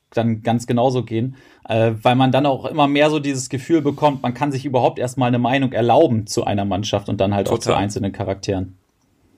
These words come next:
Speaker 2: Total, bin ich komplett bei dir. Dann bist du auch mal kritischer, deswegen, wir schmunzeln ja häufig, hier Höhner, erster F C Köln. Ich war mit keinem Verein auch kritischer als mit dem ersten F C Köln, weil ich da aber auch am sichersten war, weil ich am meisten wusste bei den meisten Spielen.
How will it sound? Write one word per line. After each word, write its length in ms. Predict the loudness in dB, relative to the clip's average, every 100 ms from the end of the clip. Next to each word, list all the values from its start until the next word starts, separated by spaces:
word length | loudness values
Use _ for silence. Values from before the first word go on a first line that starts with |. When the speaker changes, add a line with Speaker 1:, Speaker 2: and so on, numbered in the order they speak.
| _ -6
Speaker 2:
Total, 340 | -4 2 0
bin 140 | 0
ich 100 | -8
komplett 380 | -6 -4 -4 -2
bei 200 | 0 0
dir. 200 | 2 0
Dann 180 | 0 0
bist 200 | -2 -2
du 60 | -4
auch 120 | 0
mal 200 | -2 -2
kritischer, 640 | -2 -2 0 -2 -2 -4
deswegen, 640 | -2 -4 -2 -2 -2 -2 -6 -10 -8
wir 100 | -6
schmunzeln 540 | 0 2 2 0 0
ja 180 | 0 0
häufig, 540 | 0 0 0 -4 -4
hier 320 | -6 -2 -2
Höhner, 440 | 0 -2 0 -2 -2
erster 300 | -4 -4 -6
F 100 | -6
C 140 | -8
Köln. 380 | -4 -4 -4 -6 -12 -18
Ich 180 | -12 -2
war 100 | 0
mit 140 | 0 0
keinem 320 | 0 2 0
Verein 460 | 0 0 0 -4
auch 180 | -4 -8
kritischer 680 | -4 0 2 0 0 -2 -2
als 160 | -4 -6
mit 80 | -6
dem 60 |
ersten 260 | -6 -6 -6
F 140 | -8
C 160 | -6 -8
Köln, 340 | 0 0 2
weil 140 | 0 -2
ich 100 | -2
da 120 | 0
aber 200 | 2 0
auch 80 | 0
am 140 | 0
sichersten 500 | 0 0 0 -2 -4
war, 160 | -2 -2
weil 100 | -4
ich 140 | -4
am 80 | -2
meisten 380 | -2 -4 -6 -2
wusste 400 | -2 -2 -2 -2
bei 120 | -4
den 140 | -6
meisten 340 | -6 -8 -8 -12
Spielen. 360 | -10 -8 -8